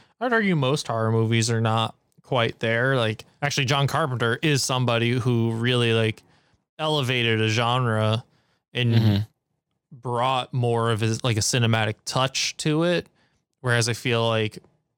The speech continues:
Speaker 1: um, I mean, he also came up in, like, the best time to be doing that shit.
Speaker 2: Yeah.
Speaker 1: Like, the seventies for horror,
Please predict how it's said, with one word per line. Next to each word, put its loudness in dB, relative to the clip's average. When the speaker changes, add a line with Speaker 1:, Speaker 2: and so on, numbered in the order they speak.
Speaker 1:
um, -2
I -4
mean, 0
he -4
also -2
came 0
up 0
in, 0
like, -4
the -4
best -2
time 0
to -2
be 0
doing 0
that -2
shit. 0
Speaker 2:
Yeah. 0
Speaker 1:
Like, -4
the -4
seventies 0
for -2
horror, -4